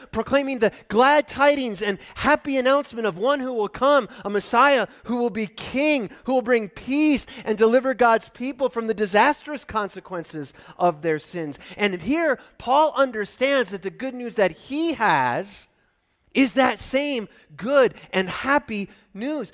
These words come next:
not merely for the deliverance of ethnic Israel, but the happy news that God came to rescue all nations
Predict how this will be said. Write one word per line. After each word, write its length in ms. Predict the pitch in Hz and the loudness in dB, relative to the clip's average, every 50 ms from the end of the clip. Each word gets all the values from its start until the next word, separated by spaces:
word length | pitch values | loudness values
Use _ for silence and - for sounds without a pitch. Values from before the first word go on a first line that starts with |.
| - - _ - | -18 -20 _ 0
not 280 | 180 247 262 233 175 | 2 2 2 2 0
merely 500 | 175 185 214 262 311 359 392 370 359 294 | -6 -8 -4 -2 0 0 0 0 0 -2
for 140 | - 214 196 | -2 -4 -6
the 80 | 170 170 | -4 -2
deliverance 480 | 170 170 165 160 147 151 151 143 - | 0 0 0 0 -2 -4 -6 -6 -6
of 120 | 151 135 147 | -4 -2 -2
ethnic 360 | 143 127 - 143 123 - 202 | -4 -4 -4 -8 -8 -6 -4
Israel, 560 | 240 285 233 214 196 156 135 120 120 120 - - - - _ | -4 -4 -6 -8 -8 -6 -4 -4 -4 -6 -8 -12 -20 -6 _
but 120 | 208 208 | 0 0
the 100 | 208 196 | 2 0
happy 380 | 165 165 240 269 - - 247 233 | 0 2 0 0 0 -2 -6 -8
news 180 | 233 233 214 196 | -8 -6 -2 0
that 160 | 220 208 - | 0 2 4
God 240 | 226 220 214 208 - | 4 4 4 4 2
came 160 | 220 220 214 - | 0 0 0 0
to 100 | 208 196 | 0 2
rescue 400 | 202 196 - - 202 196 190 - | 2 2 0 -2 -10 -10 -10 -2
all 420 | 202 247 277 311 330 339 349 339 294 | 2 6 6 8 8 8 8 6 4
nations 920 | 254 233 202 180 156 139 - - 139 117 95 101 101 - - - - - | 4 2 2 2 0 0 -4 -8 -12 -12 -14 -16 -18 -18 -18 -18 -18 -20